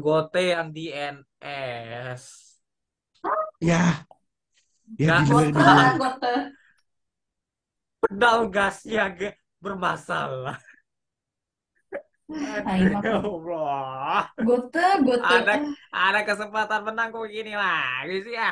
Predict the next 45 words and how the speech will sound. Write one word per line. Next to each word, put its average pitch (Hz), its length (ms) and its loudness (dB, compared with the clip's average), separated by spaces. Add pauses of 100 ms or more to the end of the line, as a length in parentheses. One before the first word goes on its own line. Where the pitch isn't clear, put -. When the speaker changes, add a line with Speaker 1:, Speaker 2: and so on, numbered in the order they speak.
(140)
Speaker 1:
<laughs> - 880 -4
Gote, 170 360 2 (320)
Gote. - 320 -6 (280)
Speaker 2:
Ya, 127 140 -2 (260)
ya, 113 60 2 (360)
ya. 127 80 -2 (440)
Ya 120 80 -8 (100)
udahlah 147 240 0 (100)
ya. 143 80 2 (320)
Tapi 160 140 -4 (360)
Speaker 1:
Iya, 190 160 2 (120)
makanya. 208 440 0 (1000)
<laughs> - 600 -18
Tapi 247 200 -2
di 285 60 -8
luar 240 160 2
Speaker 2:
Di - 20 4
Speaker 1:
itu 190 80 4
gue 170 80 8
Speaker 2:
luar 170 80 6
Speaker 1:
seneng. 220 160 0
Speaker 2:
itu, - 0 - (200)
Speaker 1:
Gue 190 120 6
Speaker 2:
di - 40 -
Speaker 1:
seneng, 196 180 6
Speaker 2:
luar 214 100 6
Speaker 1:
gue 214 80 0
Speaker 2:
itu 214 60 2
Speaker 1:
seneng 208 160 -2
Speaker 2:
ba-, 185 100 2
Speaker 1:
Edgar. 196 220 -6 (200)
Speaker 2:
defense-nya 247 540 2
Johnny 226 280 4
bagus 220 220 4
banget. 226 160 -4 (1040)
Speaker 1:
Iya, 147 120 -8 (240)
gue 196 140 0
seneng 254 200 -2 (120)
Speaker 2:
Di 190 60 -2
Speaker 1:
Ed-, 185 100 -4
Speaker 2:
Monza 185 200 -2
Speaker 1:
Edgar 185 60 0
Speaker 2:
itu, - 80 -6 (260)
Speaker 1:
bisa 165 180 -10
menang. 127 180 -10